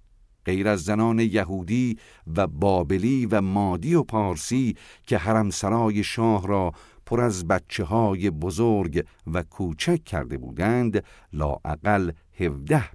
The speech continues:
پسر، شاه از یک زن پارسی به نام داماسپیا صاحب فرزندی بود که خشایارشا نام گرفت و چون در اول سلطنت پدر به دنیا آمد، بر وفق سنت هخامنشی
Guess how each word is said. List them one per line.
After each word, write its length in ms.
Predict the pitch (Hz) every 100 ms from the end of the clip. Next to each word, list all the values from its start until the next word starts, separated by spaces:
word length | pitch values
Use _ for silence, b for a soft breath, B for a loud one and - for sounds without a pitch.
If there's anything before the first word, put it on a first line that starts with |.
| -
پسر، 500 | 78 110 135 139 127 b b b
شاه 540 | - - 110 110 85 -
از 200 | 101 80
یک 220 | 104 113
زن 260 | 82 107 104
پارسی 800 | - 95 87 76 - 120 117 101 B B -
به 120 | 98
نام 380 | 107 117 104 104
داماسپیا 960 | 80 95 90 - - 95 107 117 113 b b
صاحب 640 | - - 98 80 - 87 80
فرزندی 680 | - 76 71 98 165 151 139
بود 460 | 143 147 113 107 b b -
که 120 | 98
خشایارشا 1160 | - 82 - 80 71 67 71 65 - - 147 160
نام 280 | 143 117
گرفت 560 | 110 107 98 101 - - b b b -
و 80 | 80
چون 340 | - 123 123
در 200 | 117 110 -
اول 420 | 104 87 113 165
سلطنت 640 | 160 143 135 120 117 113 107
پدر 320 | 113 98 90
به 200 | 78 80
دنیا 500 | 80 71 64 73 69
آمد، 580 | 85 98 110 165 135 107 b b b -
بر 180 | 78 67 65
وفق 360 | 139 160 - 143
سنت 500 | - 117 104 101 -
هخامنشی 1080 | 80 82 - 82 67 67 65 - 143 151